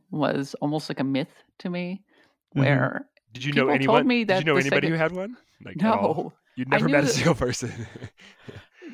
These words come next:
Speaker 1: The video game magazines told me that the Sega Master System was a thing and that it existed, but I never saw them in stores. I, I think they must have kept them behind the counters, like, illicit or something like
Speaker 3: They
Speaker 1: that.
Speaker 3: would have a little tiny section. If you went, yeah, if you went to, like, a Sears or by me in Montgomery Ward,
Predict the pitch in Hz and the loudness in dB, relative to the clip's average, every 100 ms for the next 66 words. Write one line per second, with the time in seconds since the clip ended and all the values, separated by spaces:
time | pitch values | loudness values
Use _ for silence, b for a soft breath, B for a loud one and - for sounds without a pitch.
0 | B 196 185 185 226 262 226 208 190 185 | B 0 2 0 0 2 2 4 2 0
1 | 175 226 311 - 202 214 214 170 151 - | 0 -2 -2 -2 0 2 2 0 -4 -2
2 | 170 165 151 170 170 - 160 160 151 147 | -2 0 0 -2 -6 -6 -6 -4 -4 -4
3 | 135 - 185 254 208 202 - 160 165 151 | -6 -4 0 0 0 -6 -4 -2 0 -4
4 | 139 - 196 - - 214 208 b b b | -8 -10 -12 -8 -4 -4 -6 b b b
5 | b - 160 147 170 220 - 170 175 160 | b -2 0 2 0 0 2 2 2 -4
6 | 135 - - 139 190 135 123 - - 139 | -6 -8 -4 0 2 0 -4 -12 -4 -4
7 | 135 165 175 214 160 165 160 - 160 - | -2 -4 -4 -4 -2 -2 -6 -4 -4 -2
8 | 151 135 131 135 135 127 - - 139 139 | -4 -4 -2 -2 -2 -6 -8 -2 -2 0
9 | 123 - - - - - - 117 123 - | -4 -10 -10 -12 -14 -20 -14 -10 -10 -10
10 | - - - - 139 - - - - - | -14 -14 -12 -6 -4 -4 -4 -6 -6 -2
11 | 185 202 226 180 156 170 196 208 208 185 | 0 0 0 -2 -2 2 2 2 2 0
12 | 170 - 160 - 135 123 147 165 160 117 | 0 0 0 0 -2 -2 -2 0 0 0
13 | 156 202 165 - 143 139 143 143 135 120 | -4 -4 -4 -6 -6 -2 -2 -2 -4 -6
14 | 117 123 117 123 123 98 104 107 117 127 | -6 -6 -8 -6 -6 -6 -4 -2 0 0
15 | 135 127 | 0 -2